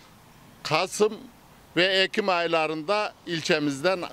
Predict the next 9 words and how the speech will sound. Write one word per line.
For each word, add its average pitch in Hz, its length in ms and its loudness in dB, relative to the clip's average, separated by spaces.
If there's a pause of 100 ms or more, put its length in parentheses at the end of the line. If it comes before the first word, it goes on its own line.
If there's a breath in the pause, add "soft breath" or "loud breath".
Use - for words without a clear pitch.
(180)
göç 156 260 2
ediyorlar, 135 540 2
ayrılıyorlar. 143 880 0
Tekrar 151 420 0
yeniden 156 760 0 (380 loud breath)
Mart 170 300 0
ayında 147 440 -2
dönüş 156 380 -2
yapıyorlar. 131 640 0